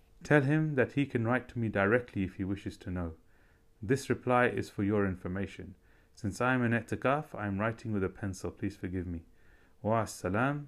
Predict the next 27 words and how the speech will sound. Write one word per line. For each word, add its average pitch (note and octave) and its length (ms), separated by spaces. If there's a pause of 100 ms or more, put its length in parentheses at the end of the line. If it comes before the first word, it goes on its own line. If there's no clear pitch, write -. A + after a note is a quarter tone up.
(140)
Azizul F#2+ 460
Hasan, D3 420 (420)
Ufi A2+ 280
Anhu." F2 400 (1900)
The G#2 80
letter D3+ 580
is G2 160
not B2 240
post-dated, A2+ 680
but F#2+ 100
I F#2+ 140
did B2+ 300
finally A#2 580
learn A2 320
of G2 160
Hadrat's A2+ 280
devotions A#2 600
after G#2 320
some G#2 320
research, G2 540 (400)
which - 180
will F#2+ 80
come A#2+ 300
under F#2+ 260
its - 160
own F#2 160
section. - 460